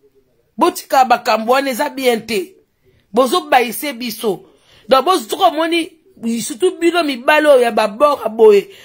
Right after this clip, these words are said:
oyo bofilmaka basi, ozoboya, oyebi ke mwasi un jour akoboya yo. Donc, il faut bimisa video.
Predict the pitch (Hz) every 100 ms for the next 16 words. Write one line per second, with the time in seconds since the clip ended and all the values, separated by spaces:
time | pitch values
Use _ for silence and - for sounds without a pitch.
0 | - - 311 277 - - 240 226 214 226
1 | 285 294 - 302 320 _ _ _ _ -
2 | 233 311 330 330 285 - 262 320 349 262
3 | 247 311 302 320 285 277 285 233 233 226
4 | 254 294 254 220 214 233 208 170 _ _
5 | _ _ - 247 285 - 330 302 247 240
6 | 269 226 220 208 180 254 233 240 247 226